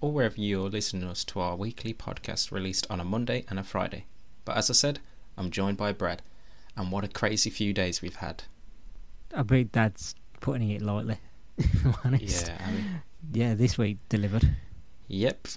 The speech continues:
Speaker 1: I mean, we said the greatest club competition is back, and it didn't disappoint us at all, one bit. I mean, what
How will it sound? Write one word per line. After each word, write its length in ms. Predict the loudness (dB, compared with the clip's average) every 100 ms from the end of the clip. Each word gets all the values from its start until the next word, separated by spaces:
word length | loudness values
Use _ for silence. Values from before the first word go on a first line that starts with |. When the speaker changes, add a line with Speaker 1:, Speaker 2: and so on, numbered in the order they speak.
| -8 -4
Speaker 1:
I 60 |
mean, 340 | -2 0 0 -2
we 140 | 0
said 300 | 4 4 2 -4
the 80 |
greatest 340 | 2 2 2 0
club 200 | -2 -2
competition 840 | -6 -4 -2 0 0 0 -4 -6 -4
is 160 | -4
back, 380 | 0 0 0 -4
and 460 | -4 0 0 -2 -6 -10 -14 -12 -12 -12 -10 -10 -10 -6
it 140 | -2
didn't 260 | -2 -2 0
disappoint 480 | 2 2 2 -4 -2
us 240 | -2 -2 0 0
at 240 | 0 -4 -6 -6
all, 340 | -6 -6 -8 -4
one 340 | -2 0 0
bit. 480 | -4 -6 -4 -6 -4 -8 -10 -12 -10 -12 -12 -12 -10 -6
I 60 |
mean, 320 | -4 -4 -6 -10 -12 -12 -12 -12 -12 -14 -14 -14 -12 -12 -12 0
what 180 | 0